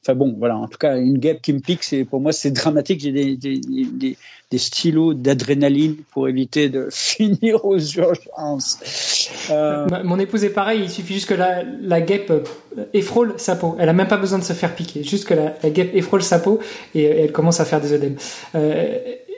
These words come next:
Speaker 2: et, et d'ailleurs, c'est un truc, euh, en compétition, euh, ça arrive que tu te fasses piquer par des bestioles, par des guêpes ou autre. Euh,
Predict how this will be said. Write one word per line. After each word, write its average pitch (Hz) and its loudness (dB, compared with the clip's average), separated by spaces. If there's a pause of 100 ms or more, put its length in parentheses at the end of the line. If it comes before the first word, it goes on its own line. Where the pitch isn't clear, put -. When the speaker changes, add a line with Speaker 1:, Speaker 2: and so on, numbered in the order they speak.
(360)
Speaker 2:
et, 226 -4
et 220 0
d'ailleurs, 240 2
c'est 226 0
un 196 2
truc, 254 -2
euh, 170 4 (140)
en 175 4
compétition, 175 2
euh, 131 -6 (320)
ça 147 2
arrive 277 2
que 165 -8
tu - -12
te - -20
fasses 156 -2
piquer - -2
par 151 -2
des 139 0
bestioles, 151 2
par 139 -4
des 143 2
guêpes 156 2
ou 143 0
autre. 156 0 (540)
Euh, - -12